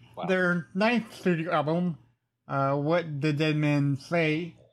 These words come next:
Speaker 2: was released on April twenty-fourth, twenty twenty. I haven't heard that yet. That's, that's gonna be one of the,
Speaker 1: Yeah, I haven't checked
Speaker 2: um,
Speaker 1: that one out
Speaker 2: yeah.
Speaker 1: yet.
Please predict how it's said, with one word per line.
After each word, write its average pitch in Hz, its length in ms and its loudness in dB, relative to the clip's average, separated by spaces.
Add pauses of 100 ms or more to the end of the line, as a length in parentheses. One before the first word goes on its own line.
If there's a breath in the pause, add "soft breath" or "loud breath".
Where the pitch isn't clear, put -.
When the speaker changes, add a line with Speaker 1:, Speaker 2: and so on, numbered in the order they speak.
(100)
Speaker 2:
was 151 200 -2
released 151 440 0
on 147 440 -2
April 147 340 -6 (280)
twenty-fourth, 151 600 -4
twenty 147 320 -6
twenty. 139 500 -8
I 143 100 -6
haven't 139 340 -4
heard 160 220 -4
that 123 120 -8
yet. - 160 -12 (240)
That's, 131 240 -14 (200)
that's 131 240 -14 (120)
gonna 135 200 -8
be 139 160 -8
one 143 200 -8
of 135 100 -8
the, 139 160 -10 (840)
Speaker 1:
Yeah, - 140 2
I 107 40 0
haven't 120 180 -6
checked 135 120 -4
Speaker 2:
um, - 60 -6
Speaker 1:
that - 140 -10
one 90 120 -18
out - 60 -8
Speaker 2:
yeah. 139 120 -8
Speaker 1:
yet. - 120 -10